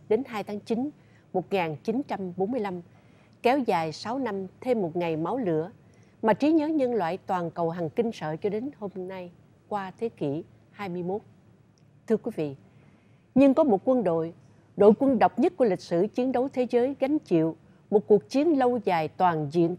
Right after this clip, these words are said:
cùng khắp. Cuộc chiến đấu không cân sức,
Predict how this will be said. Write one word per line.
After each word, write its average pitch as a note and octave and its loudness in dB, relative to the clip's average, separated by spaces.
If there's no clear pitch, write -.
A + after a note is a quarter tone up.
cùng D#3 2
khắp. C#4+ -12
Cuộc F#3+ 6
chiến B3+ -2
đấu C4+ 0
không A3+ -2
cân G3 -6
sức, - -12